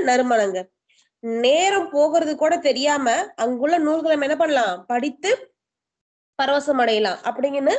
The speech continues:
ஒரு நூலகத்தை பற்றி நம்மளுடைய எண்ணங்கள் தோன்றும். நூல்களுடைய தோற்றலாம் எப்படி உருவாயிருக்குன்னு பாத்தீங்க அப்படின்னா, பழங்காலத்துல எல்லாம் தன்னுடைய கருத்துக்களையும்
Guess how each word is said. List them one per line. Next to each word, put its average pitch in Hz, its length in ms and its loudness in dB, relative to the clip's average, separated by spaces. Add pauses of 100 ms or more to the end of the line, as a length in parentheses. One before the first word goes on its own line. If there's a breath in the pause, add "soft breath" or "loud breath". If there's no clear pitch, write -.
(280 loud breath)
ஒரு 277 160 4
நூலகத்தை 330 440 2
பற்றி 254 400 -4
நம்மளுடைய 254 460 2 (160)
எண்ணங்கள் 294 460 0
தோன்றும். 196 300 -4 (680)
நூல்களுடைய 381 600 2
தோற்றலாம் 349 560 2
எப்படி 285 380 -2
உருவாயிருக்குன்னு 302 720 0
பாத்தீங்க 269 300 -2
அப்படின்னா, 254 320 -2 (340)
பழங்காலத்துல 339 680 0
எல்லாம் 277 220 -2 (640)
தன்னுடைய 302 360 2
கருத்துக்களையும் 302 840 0